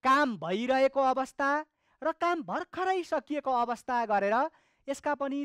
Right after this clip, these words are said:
तीनवटा पक्ष हुन्छन्। के के? नम्बर एक, काम,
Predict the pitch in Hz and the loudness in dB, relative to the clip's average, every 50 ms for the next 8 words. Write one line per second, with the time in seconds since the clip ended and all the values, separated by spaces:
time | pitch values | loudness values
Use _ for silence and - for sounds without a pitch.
0 | - _ _ - 269 285 269 247 233 226 240 226 220 220 - 220 196 _ _ - | -8 _ _ -8 -6 -4 -2 -2 -2 0 0 2 0 0 -2 -6 -10 _ _ -6
1 | 202 170 165 156 - 165 143 117 _ _ _ _ _ _ _ _ _ _ _ _ | -6 -4 -6 -8 -10 -12 -14 -14 _ _ _ _ _ _ _ _ _ _ _ _
2 | _ - 240 254 - 294 302 330 359 _ _ - 170 196 214 233 262 262 262 269 | _ -8 -8 -6 -2 0 0 0 0 _ _ -10 -8 -8 -4 -2 2 4 6 6
3 | 285 311 - _ _ _ _ _ _ _ _ _ _ _ _ _ _ _ _ _ | 6 6 4 _ _ _ _ _ _ _ _ _ _ _ _ _ _ _ _ _
4 | _ _ _ _ _ _ _ _ _ _ _ _ _ - - 208 226 233 233 240 | _ _ _ _ _ _ _ _ _ _ _ _ _ -8 -6 -4 -4 -4 -4 -8